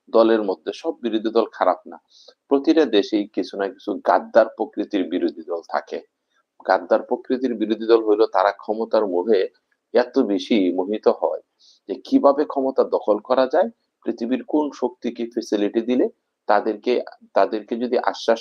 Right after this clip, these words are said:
দেওয়া যায় যে আমরা দুর্বল, আমরা তো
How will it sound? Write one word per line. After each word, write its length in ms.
দেওয়া 180
যায় 200
যে 120
আমরা 400
দুর্বল, 500
আমরা 320
তো 340